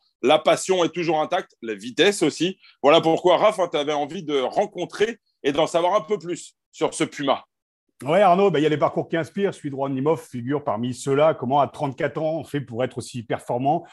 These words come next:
Speaker 2: Comment on fait pour avoir toujours cette envie, euh, incroyable ? Donc, salut, Juan. Donc, merci d'être parmi nous. Moi, ce que je voudrais savoir, c'est que tu nous dises qu'est-ce qui te fait encore courir à trente-quatre ans ? Moi, je, je reste très admiratif, hein. J'ai arrêté ma carrière à vingt-cinq, donc, non, à vingt-huit d'ailleurs au Racing.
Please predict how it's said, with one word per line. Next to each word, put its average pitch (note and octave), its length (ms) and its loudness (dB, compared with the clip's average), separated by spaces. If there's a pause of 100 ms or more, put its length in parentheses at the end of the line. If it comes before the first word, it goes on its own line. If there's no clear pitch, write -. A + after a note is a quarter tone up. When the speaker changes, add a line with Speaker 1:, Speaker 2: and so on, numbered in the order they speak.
(260)
Speaker 2:
Comment B2 220 -2
on - 20 2
fait D3+ 180 -2
pour B2+ 220 -2
avoir C3 240 -2
toujours D3+ 400 -2
cette B2+ 200 -8
envie, B2+ 380 -6
euh, B2 140 -2
incroyable ? B2+ 540 -2 (440)
Donc, B2+ 100 -6
salut, G3 180 2
Juan. G3 280 6
Donc, D#3+ 200 -2
merci F3+ 280 -4
d'être E3+ 340 -6
parmi D#3 280 -2
nous. G#3+ 320 -2
Moi, E3+ 120 -4
ce - 80 -8
que E3+ 60 -4
je C3+ 100 -2
voudrais F#3+ 260 -2
savoir, E3+ 500 -4
c'est D3 120 -14
que - 60 -20
tu D3 60 -10
nous D3 80 -2
dises F3+ 160 -4
qu'est-ce G3 180 0
qui G3 100 -4
te - 60 -10
fait G#3+ 100 -4
encore F3+ 320 -2
courir F3 440 -2 (640)
à C#3+ 100 -2
trente-quatre F3+ 420 0
ans ? F3 80 2
Moi, E3+ 160 0
je, D3+ 260 -2
je B2 140 -6
reste E3+ 200 0
très F3+ 160 -6
admiratif, F3 480 -2
hein. D3+ 80 -6
J'ai C#3 80 -4
arrêté C#3 180 -2
ma D3+ 140 -2
carrière D#3+ 260 -2
à D3 60 0
vingt-cinq, D3+ 440 -4
donc, A#2+ 200 -12
non, D3+ 160 2
à C#3 80 4
vingt-huit F#3 260 0
d'ailleurs F3 260 2
au D#3+ 80 0
Racing. D3 300 0